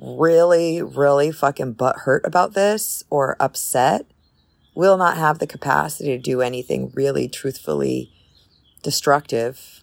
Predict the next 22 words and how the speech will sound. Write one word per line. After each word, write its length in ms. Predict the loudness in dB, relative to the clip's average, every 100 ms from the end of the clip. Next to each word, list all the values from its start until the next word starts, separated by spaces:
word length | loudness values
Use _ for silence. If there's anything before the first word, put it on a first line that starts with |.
| _
about 300 | -4 -4 -2
it. 280 | -6 -8 _ _ _ _ _ _
They 80 | -2
may 140 | 2 0
squalor 680 | 0 0 2 2 -2 -6 _ _ _ _ _ _
and 140 | -12
cry, 500 | 0 2 4 2 -2 _ _ _ _ _ -6
but 120 | 0
they're 140 | 2
in 80 | 2
their 100 | 0
boxes 720 | -2 -2 -2 -4 -4 -6 -18 _ _ _ _
and 120 | 0
they 80 | 2
don't 100 | 4
even 160 | 2 4
know 120 | 6
where 100 | 4
the 140 | 4
edge 260 | 2 2 0
is. 400 | -4 -4 -10 -16 _ _ _ _ _ _ _ _ _ _ _ _
So 520 | -10 2 4 6 2